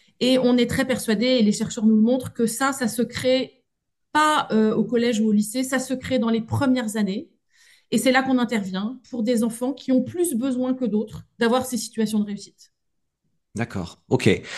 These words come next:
Speaker 2: Euh, tu peux nous donner des exemples concrets de ce que vous faites, euh, chez Coup de pouce, une intervention, euh, coup de pouce, euh, voilà.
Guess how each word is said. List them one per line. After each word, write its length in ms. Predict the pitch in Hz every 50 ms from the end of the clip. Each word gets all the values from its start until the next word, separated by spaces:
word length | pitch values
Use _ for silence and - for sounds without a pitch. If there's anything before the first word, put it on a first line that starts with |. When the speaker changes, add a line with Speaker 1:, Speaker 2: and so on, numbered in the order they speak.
| - - - - -
Speaker 2:
Euh, 640 | 110 107 107 104 104 101 101 101 104 101 104 98 85 - - - - - _ _ - - - -
tu 120 | - 135
peux 120 | 131 156
nous 120 | 156 165 156
donner 240 | 151 156 151 156 143
des 200 | 131 143 123 151
exemples 420 | 135 123 151 170 196 196 - - _ -
concrets 560 | - 151 156 - - 160 147 147 160 180 190 170
de 120 | 131 135
ce 120 | 127 - -
que 80 | -
vous 140 | 131 127 120
faites, 320 | 120 - 135 131 131 131 120
euh, 160 | 113 113 110
chez 160 | 110 - -
Coup 120 | - 120
de 60 | 113 -
pouce, 320 | - 110 113 123 123 123
une 120 | 123 113
intervention, 680 | 113 104 - 117 107 104 104 98 - 107 107 110 110 101
euh, 200 | 90 90 90 87
coup 160 | 85 - - 95
de 60 | -
pouce, 400 | - - 98 104 110 113 - -
euh, 200 | 90 90 87 85
voilà. 540 | 82 85 85 87 90 98 104 110 - -